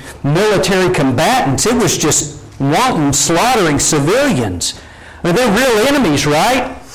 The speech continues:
You know what Israel has said? Now, this is my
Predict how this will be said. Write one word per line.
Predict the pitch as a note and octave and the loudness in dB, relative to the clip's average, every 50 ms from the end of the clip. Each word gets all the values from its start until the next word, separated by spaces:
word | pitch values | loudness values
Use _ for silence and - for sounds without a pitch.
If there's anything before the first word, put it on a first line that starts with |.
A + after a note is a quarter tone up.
| - - - - - | -18 -16 -18 -12 -6
You | - E3+ G#3+ | -2 0 0
know | C4 B3 | 2 2
what | G3 A3+ G3+ | 2 2 2
Israel | F#3 G3+ A#3+ G#3 G3 B3 C4 C4+ C4+ A#3+ | 2 2 2 2 2 2 2 2 2 2
has | G#3 A#3+ A#3+ - | 2 2 2 2
said? | - - B3 B3+ C4+ C#4 C4+ C4+ G3 - - - - - - - - - - - - - - - - - - - - - - - - | 0 2 2 2 2 2 0 0 -2 -4 -8 -14 -18 -20 -20 -20 -20 -20 -20 -20 -20 -20 -20 -20 -20 -20 -20 -20 -20 -20 -20 -10 -4
Now, | D#3 D#3 | -2 0
this | C#3+ E3+ B3 A#3 - | 2 2 2 2 2
is | G3+ F3+ D#3 - | 2 2 2 2
my | D#3+ D3+ D#3+ F3 F#3 G#3 G#3 G3+ | 0 0 2 2 2 2 2 2